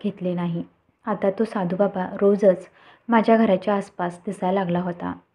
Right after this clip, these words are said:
एक दिवस नवऱ्याच्या उपस्थितीत मी त्याला घरात घेतले आणि जेव्हा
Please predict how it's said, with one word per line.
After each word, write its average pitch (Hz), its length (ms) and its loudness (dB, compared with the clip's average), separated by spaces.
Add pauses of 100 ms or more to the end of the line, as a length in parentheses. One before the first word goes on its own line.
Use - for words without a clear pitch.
(1080)
एक 220 140 -2
दिवस 247 300 6
नवऱ्याच्या 202 400 6
उपस्थितीत 202 600 -4
मी 196 140 -2
त्याला 190 280 0
घरात 190 280 0 (120)
घेतले 180 300 -8 (540)
आणि 233 140 2
जेव्हा 208 280 4